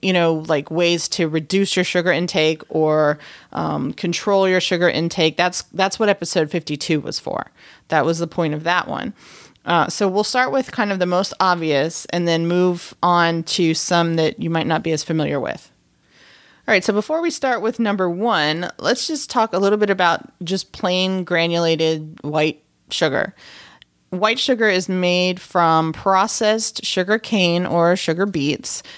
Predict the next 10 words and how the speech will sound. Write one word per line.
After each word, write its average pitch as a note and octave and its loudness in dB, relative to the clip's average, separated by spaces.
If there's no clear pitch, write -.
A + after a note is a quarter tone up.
It's - 0
fifty - -4
percent A#3+ 0
glucose G#3 2
and E3 -2
fifty F#3+ -2
percent E3+ 0
fructose. D#3+ 0
So D#3+ 2
one G3+ 2